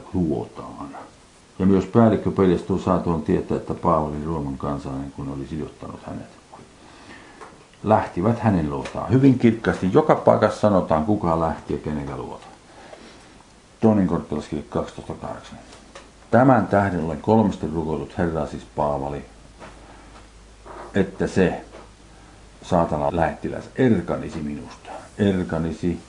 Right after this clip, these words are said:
taas afisteemi, "minusta", Paavalista. Sitten ensimmäisen Timoteoksen neljäs luku ja yksi: "Mutta henki sanoo selvästi, että tulevina aikoina monia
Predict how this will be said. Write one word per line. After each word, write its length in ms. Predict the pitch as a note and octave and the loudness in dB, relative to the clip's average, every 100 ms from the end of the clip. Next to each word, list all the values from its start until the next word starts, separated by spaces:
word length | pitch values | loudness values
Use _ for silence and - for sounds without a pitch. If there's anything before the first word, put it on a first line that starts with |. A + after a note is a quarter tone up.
| - | -10
taas 300 | - C#2+ C#2 | -4 -4 -4
afisteemi, 720 | D#2+ D2 - - C#2+ C#2+ C#2 - - - - - - | -8 -8 -10 -10 -10 -8 -10 -12 -18 -20 -20 -14 -8
"minusta", 380 | D#2 D2+ - | -8 -8 -10
Paavalista. 540 | - D#2+ C#2 A#1+ - - - - - - - - - - - | -4 -2 -2 -4 -12 -20 -20 -20 -20 -20 -20 -20 -20 -10 -8
Sitten 300 | F2+ - - - - - - - | -8 -10 -14 -16 -20 -20 -20 -6
ensimmäisen 460 | G2+ F#2 E2+ D2+ D2+ | -2 0 -2 -2 -4
Timoteoksen 580 | D#2 D2+ C#2 C2+ - C#2+ | -4 -6 -6 -10 -10 -6
neljäs 220 | D#2+ D2+ | -6 -6
luku 200 | - C#2 | -8 -8
ja 100 | C2+ | -6
yksi: 240 | E2+ E2 - - - - - - | -8 -12 -18 -20 -20 -20 -18 -8
"Mutta 220 | F2+ - | -4 0
henki 300 | G#2 C3+ G#2+ | 4 4 4
sanoo 300 | F#2+ F2+ F2 | 0 0 2
selvästi, 420 | A2+ G#2+ F#2 - | 4 2 2 -4
että 120 | - - | -14 -4
tulevina 420 | B2 A#2+ F#2+ F2 | 2 4 4 2
aikoina 480 | D#2+ E2+ E2 E2 D#2 | 2 0 0 -2 0
monia 420 | F2+ F#2 D#2+ D2+ | 0 2 0 -4